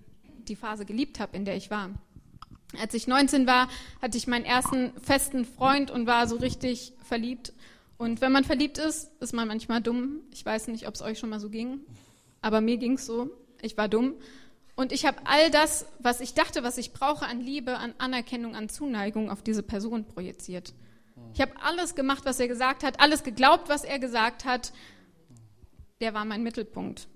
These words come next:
Und, ähm, ich hab Grenzen überschritten, die ich eigentlich nicht überschreiten wollte, weil ich mir dachte, „Ja, aber wenn ich das nicht mache, vielleicht sucht er sich dann eine andere.“ Ich meine, es gibt so viele mehr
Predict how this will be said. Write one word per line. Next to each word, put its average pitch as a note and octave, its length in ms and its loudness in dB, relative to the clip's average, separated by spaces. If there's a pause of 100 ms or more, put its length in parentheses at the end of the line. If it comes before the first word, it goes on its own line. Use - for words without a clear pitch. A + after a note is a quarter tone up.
(840)
Und, A3 400 -2 (160)
ähm, G#3 400 -4 (100)
ich A3+ 100 8
hab C#4 140 2
Grenzen D#4+ 400 2
überschritten, C#4+ 720 -4 (120)
die C4+ 100 -8
ich - 160 -12
eigentlich C#4+ 260 -8
nicht C#4+ 160 -8
überschreiten B3 540 -6
wollte, A#3 320 0
weil B3 220 2 (360)
ich - 80 -12
mir B3+ 120 -2
dachte, C4 300 0
„Ja, C4+ 200 2
aber C4 180 2
wenn C4 120 2
ich C4 100 0
das C4+ 140 -8
nicht E4+ 200 -2
mache, C4+ 460 -2 (340)
vielleicht A3+ 420 -8 (760)
sucht B3+ 200 -10
er A3 60 -4
sich G#3+ 140 -6
dann A3 180 -2
eine G#3 80 -2
andere.“ G#3 460 -4 (220)
Ich - 120 -12
meine, G#3+ 300 -4
es - 120 -12
gibt B3 220 -6
so C#4+ 160 -2
viele C4 240 0
mehr C4 260 4